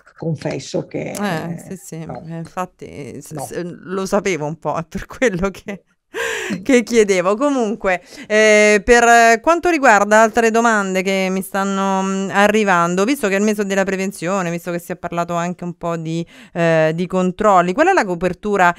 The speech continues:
Speaker 2: eh, territoriale, mi chiedono, di questo tipo di, di screening? Eh, come di solito ci si deve,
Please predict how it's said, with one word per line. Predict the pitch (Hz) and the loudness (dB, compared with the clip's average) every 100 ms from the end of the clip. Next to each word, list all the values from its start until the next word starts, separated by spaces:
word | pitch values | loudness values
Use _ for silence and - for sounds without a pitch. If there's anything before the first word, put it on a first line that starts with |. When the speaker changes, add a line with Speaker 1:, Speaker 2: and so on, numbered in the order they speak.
| - - | -6 0
Speaker 2:
eh, | 190 185 180 180 | 4 6 4 4
territoriale, | 208 208 202 196 196 185 160 151 156 | 2 4 0 2 2 2 2 0 -2
mi | 165 | -4
chiedono, | 160 175 160 151 151 151 151 | -4 -4 -4 -2 -2 -2 -2
di | 156 156 | -4 -4
questo | 170 - 170 | -6 -6 -8
tipo | 175 165 | -6 -6
di, | 160 160 151 | -6 -6 -8
di | 156 | -10
screening? | - 202 190 156 151 147 151 | -8 -6 -4 -4 -4 -4 0
Eh, | 156 151 131 165 165 | 2 4 4 2 0
come | 165 226 208 180 170 | 0 0 0 -2 -4
di | 165 | -4
solito | 180 170 170 | -4 -4 -4
ci | 165 175 | -6 -8
si | 160 | -8
deve, | 160 160 160 156 | -4 0 0 0